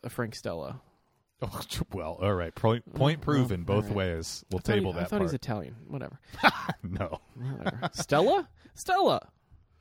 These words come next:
Speaker 2: Stella.
Speaker 1: Yeah. <laughs> Not
Speaker 2: Did
Speaker 1: not
Speaker 2: you see
Speaker 1: that?
Speaker 2: that? Did you see that meme I laughed at it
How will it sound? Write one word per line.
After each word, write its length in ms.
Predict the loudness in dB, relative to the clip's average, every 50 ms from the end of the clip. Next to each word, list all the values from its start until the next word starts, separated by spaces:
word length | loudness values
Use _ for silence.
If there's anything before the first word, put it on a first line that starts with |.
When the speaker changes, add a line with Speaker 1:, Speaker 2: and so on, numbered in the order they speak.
| _ _ _ _ _
Speaker 2:
Stella. 880 | -12 -6 0 0 2 2 2 0 0 0 0 0 -2 -2 -2 -2 -2 0 2
Speaker 1:
Yeah. 200 | 2 2 2 2
<laughs> 1700 | 0 0 -2 -4 -12 -16 -20 -20 -20 -20 _ _ _ _ _ _ _ _ _ _ _ _ _ _ _ _ _ _ _ _ _ _ _ -10
Not 220 | -10 -10 -10 -10 -16 _ -20 -20 -10 -2
Speaker 2:
Did 100 | -2 0
Speaker 1:
not 80 | 2 4
Speaker 2:
you 100 | 2 2
see 160 | 4 2 2 4
Speaker 1:
that? 180 | 4 4 2
Speaker 2:
that? 60 | 2 2
Did 160 | 0 2 2
you 100 | 0 2
see 120 | 4 4 4
that 140 | 4 4
meme 240 | 4 2 4 4 4
I 100 | 4 4
laughed 380 | 4 2 2 2 2 0 0 -2
at 140 | -2 -2 -2
it 120 | -4